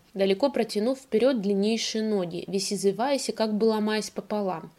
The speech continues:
Студисты зорко подметили этот его перелом и увековечили его в своём студийном гимне. У входа в студию Корней Чуковский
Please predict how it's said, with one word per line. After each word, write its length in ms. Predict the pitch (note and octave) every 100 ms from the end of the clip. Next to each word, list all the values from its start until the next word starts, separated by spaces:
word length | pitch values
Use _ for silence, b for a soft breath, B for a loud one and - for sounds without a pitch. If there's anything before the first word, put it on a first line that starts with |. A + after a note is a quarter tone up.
| -
Студисты 560 | - A3+ A3+ D4 -
зорко 380 | A#3+ C#4+ C4+ G3
подметили 720 | G3 F3+ F#3 C#4+ F4 G#3 F#3 - _
этот 280 | C4 C4+ A#3
его 200 | G3 A3
перелом 680 | A#3 A#3 A#3 A3 F3 E3+ E3 _
и 60 | F#3+
увековечили 800 | G3 F3+ F#3 F3 A3+ E4+ C4+ G3+
его 240 | F3+ F3
в 60 | E3+
своём 360 | - F#3 A#3
студийном 600 | - - F3 G#3+ A3 G#3+
гимне. 380 | F#3+ F#3+ E3 E3+ b b b b -
У 100 | G#3+
входа 380 | - C4 G3+ F3+
в 60 |
студию 500 | - - G#3+ E3 E3
Корней 380 | - F3 F3+ F3
Чуковский 720 | - - B3 D#4+ - - A#3